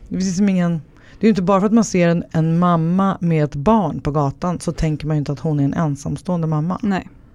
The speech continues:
Speaker 1: För att det inte finns en pappa just precis där bredvid.
Speaker 2: Men sen så kan jag ju tänka mig att de barn som har till exempel två mammor,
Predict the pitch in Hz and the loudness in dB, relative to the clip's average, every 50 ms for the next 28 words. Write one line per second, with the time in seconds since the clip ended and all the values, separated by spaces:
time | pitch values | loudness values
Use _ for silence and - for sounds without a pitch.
0 | - - - _ - - 165 151 - 160 160 151 135 143 131 143 131 143 139 123 | -20 -20 -20 _ -6 -4 -4 -2 0 0 -2 -2 -2 -2 -2 -2 -2 -2 -2 -2
1 | - 156 - - - - 254 208 143 139 131 - - - 151 139 131 135 131 - | -4 -6 -6 -6 -4 -2 0 0 0 -2 -4 -6 -10 -8 -8 -6 -4 -4 -6 -6
2 | - - - - - 175 156 131 139 139 135 139 - 50 - - - _ _ _ | -8 -8 -8 -6 -6 -6 -4 -2 -2 -2 -2 -4 -6 -8 -10 -14 -20 _ _ _
3 | - - - - - - - - - - 220 214 220 208 196 214 202 226 220 214 | -20 -20 -20 -18 -16 -16 -14 -14 -8 -2 2 2 2 4 2 2 2 2 2 2
4 | 202 - 208 196 - 196 196 190 190 185 175 - 180 185 180 - - 180 180 - | 2 2 0 0 0 0 -2 0 0 -2 -2 -2 -2 -2 -4 -6 -10 -10 -6 -2
5 | 190 185 185 180 180 180 175 175 175 175 175 170 170 175 175 180 - - 180 175 | -2 -2 -2 -2 -2 -2 -2 -4 -2 -2 -2 -2 -2 -4 -6 -6 -6 -6 -6 -6
6 | - - 175 170 165 165 175 185 - - 196 190 - - 180 175 - 170 175 - | -6 -6 -6 -6 -6 -6 -8 -8 -8 -8 -10 -10 -6 -6 -8 -6 -6 -8 -8 -8
7 | - - - 180 180 180 180 180 170 180 190 214 208 - - | -10 -10 -8 -6 -6 -6 -6 -4 -4 -2 -2 -2 -4 -6 -8